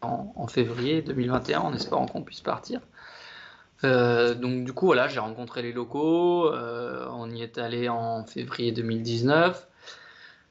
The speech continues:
Et puis en février, j'ai traversé une autre île du Cap-Vert en deux jours avec un copain. Et je me suis dit, tiens, mais pourquoi pas traverser la, l'île principale, on fait les stages et tout, il y a vraiment de quoi faire. Donc j'ai tracé, et cetera.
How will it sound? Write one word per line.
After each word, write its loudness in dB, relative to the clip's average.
Et 4
puis -2
en 4
février, 2
j'ai 0
traversé -2
une -2
autre -4
île -6
du -14
Cap-Vert 0
en -2
deux -2
jours -4
avec -2
un -8
copain. 0
Et 0
je -8
me -10
suis -16
dit, -20
tiens, -6
mais -6
pourquoi -8
pas 2
traverser -6
la, -8
l'île -2
principale, 0
on -6
fait -8
les -6
stages 0
et -6
tout, -8
il 0
y 0
a -4
vraiment 0
de -4
quoi -4
faire. 0
Donc -4
j'ai -10
tracé, -6
et -2
cetera. -6